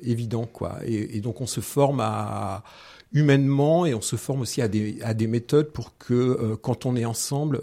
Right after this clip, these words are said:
chacun, chaque personne puisse avoir la parole et chaque personne puisse être écoutée par, euh, par les autres.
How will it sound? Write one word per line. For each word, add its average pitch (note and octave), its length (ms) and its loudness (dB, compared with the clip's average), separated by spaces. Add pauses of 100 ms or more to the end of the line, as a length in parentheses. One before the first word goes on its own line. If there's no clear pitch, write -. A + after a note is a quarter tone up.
chacun, C3+ 640 -4
chaque - 260 -6
personne A#2+ 580 -6 (460)
puisse D3 540 -4
avoir A#2+ 300 0
la A2 100 0
parole C3 460 -2 (340)
et G#2+ 140 -6
chaque - 260 0
personne C#3 460 -2
puisse - 320 -4
être A2 380 -4
écoutée C3 420 -4
par, G#2+ 260 -4
euh, G#2+ 340 -4
par A2 220 -4
les G#2+ 160 -4
autres. - 260 -12